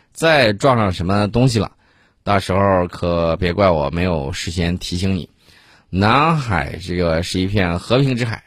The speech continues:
但是水下呢，应该依然是暗流涌动。这下面呢，还有无数的这种海底山脉、山峰啊，万一你去了之后掉下去了，然后捞不出来了，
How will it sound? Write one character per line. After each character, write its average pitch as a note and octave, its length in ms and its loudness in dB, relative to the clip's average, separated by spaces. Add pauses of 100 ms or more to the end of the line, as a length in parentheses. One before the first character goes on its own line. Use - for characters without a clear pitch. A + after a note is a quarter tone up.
但 F#2+ 180 -6
是 G#2+ 80 -2
水 A2+ 320 2
下 D#3 200 2
呢， G2 240 0
应 E2 80 -4
该 G2 320 -2
依 A2+ 120 -4
然 F#2 240 2
是 F2+ 200 -4 (140)
暗 A#2+ 360 2
流 F2+ 240 2
涌 F2 240 0
动。 C3 240 0 (540)
这 A#2 180 2
下 C3+ 160 0
面 B2 160 2
呢， F#2+ 220 0
还 F#2 160 -2
有 F#2 180 2
无 F2+ 200 -2
数 A2 180 -4
的 F#2+ 120 2
这 F#2+ 120 0
种 E2+ 320 -2
海 F#2 320 0
底 F2+ 260 -2
山 B2+ 280 0
脉、 C3 280 0
山 A#2 300 0
峰 A2+ 300 -2 (160)
啊， E2 340 -4 (360)
万 A2 280 2
一 A2 160 0
你 E2+ 520 0
去 - 180 -6
了 F#2 100 2
之 - 140 -4
后 F#2+ 340 -2
掉 D3+ 160 2
下 E2+ 100 0
去 - 180 -16
了， - 40 -18 (200)
然 F#2+ 220 -4
后 G#2 120 -2
捞 C3+ 260 4
不 C3+ 80 -2
出 C3 160 -8
来 F2+ 160 2
了， C#3+ 160 -4